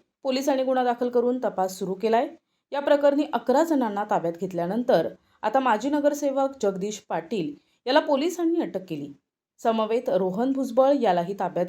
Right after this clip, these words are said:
घेण्यात आलंय. न्यायालयानं त्यांना पाच दिवसांची पोलीस कोठडी सुनावली आहे.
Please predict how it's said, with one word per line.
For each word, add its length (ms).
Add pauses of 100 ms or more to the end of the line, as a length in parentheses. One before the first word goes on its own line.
घेण्यात 260
आलंय. 200 (680)
न्यायालयानं 640
त्यांना 220
पाच 300
दिवसांची 440
पोलीस 360
कोठडी 420
सुनावली 480
आहे. 80